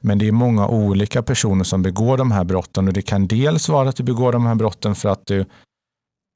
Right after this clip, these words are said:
har då den här pedofila läggningen eller störningen, men det kan också vara, eh,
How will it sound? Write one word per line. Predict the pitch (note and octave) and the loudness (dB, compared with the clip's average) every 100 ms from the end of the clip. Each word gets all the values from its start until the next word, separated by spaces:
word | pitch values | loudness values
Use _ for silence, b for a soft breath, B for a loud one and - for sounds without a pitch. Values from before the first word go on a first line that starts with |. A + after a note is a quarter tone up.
| - - | -20 -16
har | - - F#2+ G2+ A2 | -8 -2 2 2 2
då | A#2+ G#2+ | 0 0
den | G#2+ G2 | 0 -2
här | F#2+ F2 | -2 -2
pedofila | - G2 - G2+ F#2 | -4 -4 -2 -2 0
läggningen | F#2+ G2 F#2+ F#2 F#2 F#2 | 0 0 0 0 0 0
eller | F2+ | -2
störningen, | F2 A2 G2+ F#2 F#2 G2+ A#2 B B | -4 -2 0 2 0 0 -2 B B
men | A#2 G#2+ | -2 0
det | G#2+ | 0
kan | A2+ B2 | -2 0
också | A#2+ - - - C3 | -2 -4 -12 -6 -2
vara, | C3 D3+ G2+ F#2+ F#2+ F#2+ B B B - | 0 2 2 2 0 -2 B B B -6
eh, | G#2 G2 | -4 -2